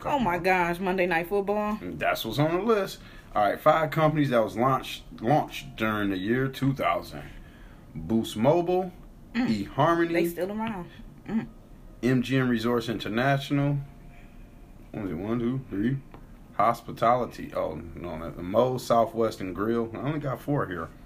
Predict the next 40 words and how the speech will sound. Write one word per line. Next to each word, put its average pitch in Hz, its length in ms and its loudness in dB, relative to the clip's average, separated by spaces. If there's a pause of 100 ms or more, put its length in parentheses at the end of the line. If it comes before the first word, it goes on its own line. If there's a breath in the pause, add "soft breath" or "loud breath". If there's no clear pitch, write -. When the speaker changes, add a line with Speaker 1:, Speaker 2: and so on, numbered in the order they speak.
(160)
Speaker 1:
Mm. 185 220 -4 (520)
Moe's 170 340 -2
still 175 220 -4
around? 196 380 -6 (160)
Damn. 165 340 -4 (220 loud breath)
And 170 100 0
that's 226 160 4
funny. 208 400 0
They've 185 280 2
been 208 140 0
around 185 400 0
that 202 200 2
long, 214 460 -2
and 165 180 -2
I 202 120 2
never 202 320 2
seen 226 360 2
them 208 200 -2
until 180 240 -2
now. 202 360 0 (160)
Speaker 2:
Twenty-two 101 460 -10
years. 98 920 -6 (140)
Speaker 1:
Uh, - 60 -4 (140)
damn. 151 520 -4
Speaker 2:
Well, 110 120 -4
when 127 140 -4
you 131 80 -6
can 127 320 0
only 147 200 2
branch 151 400 -2
to 151 80 -8
certain 151 380 0
places 151 400 -4
where, 135 200 -4
where 131 180 -4
you 135 140 -4
getting 131 480 -2 (400)
good 151 200 -2 (580)
money 107 380 0
at, 95 140 -6